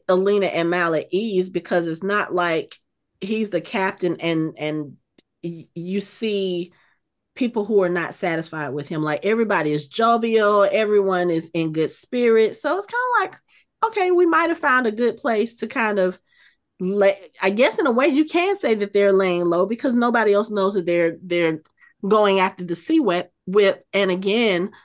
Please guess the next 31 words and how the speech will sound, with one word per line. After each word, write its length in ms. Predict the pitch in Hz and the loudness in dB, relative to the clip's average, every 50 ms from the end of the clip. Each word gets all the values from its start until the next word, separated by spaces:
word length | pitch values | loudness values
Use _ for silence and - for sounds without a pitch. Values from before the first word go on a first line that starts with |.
| _ _ _ _ | _ _ _ _
with 280 | 202 226 247 233 - | 2 2 2 2 2
Alina 680 | - 196 190 190 202 226 254 262 247 208 190 190 185 202 | 2 2 4 4 4 4 2 2 2 2 2 2 0 -2
having 500 | 208 - - 226 302 - 208 208 202 190 | -4 -6 -4 -2 0 0 2 2 2 2
these 300 | 185 185 185 185 175 170 | 2 0 0 0 -2 -4
visions 520 | 156 151 190 202 208 214 214 170 175 185 175 - | -2 2 4 4 4 4 2 0 -2 -2 -6 -4
of 480 | - 175 175 170 165 165 165 165 170 - - _ | 0 2 2 4 4 4 2 0 -2 -12 -20 _
the 200 | - 170 160 170 | -12 -2 -2 -2
Darkling 840 | 165 156 139 175 180 220 302 - - - 226 196 180 175 175 170 135 131 | -2 0 -2 0 0 2 0 0 -2 -2 -2 0 0 0 0 -2 -2 -2
and 180 | 165 165 160 | -2 -2 -2
her 380 | - - - 262 247 262 254 240 | -6 -6 -4 -2 0 2 2 0
not 300 | 220 196 196 196 160 - | 0 0 0 0 0 -2
knowing 440 | 180 196 196 214 233 226 196 190 185 | -2 -2 0 0 0 0 -2 0 -2
that 120 | 180 - | -2 -4
he 220 | 180 - 233 202 | -4 -4 -2 -2
is 120 | 175 165 - | -2 -2 -2
actually 440 | 151 165 175 - - - 170 156 143 | -4 -4 -4 -6 -8 -8 -6 -4 -4
alive, 720 | 143 147 151 175 220 254 202 143 127 123 131 135 131 - _ _ _ _ _ _ _ _ _ _ _ _ _ _ _ _ | -4 -6 -4 -2 0 0 0 0 -2 -4 -6 -8 -10 -12 _ _ _ _ _ _ _ _ _ _ _ _ _ _ _ _
you 160 | 202 208 214 202 | -2 0 0 2
know, 440 | 196 170 156 156 151 139 - - _ _ _ _ _ _ _ _ _ _ _ _ _ _ | 2 0 0 0 0 -2 -2 -6 _ _ _ _ _ _ _ _ _ _ _ _ _ _
I, 80 | - 160 - _ _ _ - _ _ _ _ - | -16 -16 -16 _ _ _ -20 _ _ _ _ -8
I 80 | 185 185 | -8 -6
think 220 | - 254 277 262 | -4 -6 -4 -4
it 100 | 311 - | -6 -6
kinda 240 | - 277 254 247 233 | -4 -4 -2 -2 -4
takes 280 | 233 - 285 285 - | -4 -4 -6 -6 -4
their 120 | - 254 226 | -2 -2 0
mind 320 | 226 208 226 311 359 247 190 | 0 0 0 0 0 0 0
off 180 | 175 175 - | -2 -2 -4
of 80 | 170 - | -12 -8
things 300 | - 180 170 170 165 170 | -4 -4 -2 -2 -4 -2
a, 180 | - 160 156 | -2 -2 -2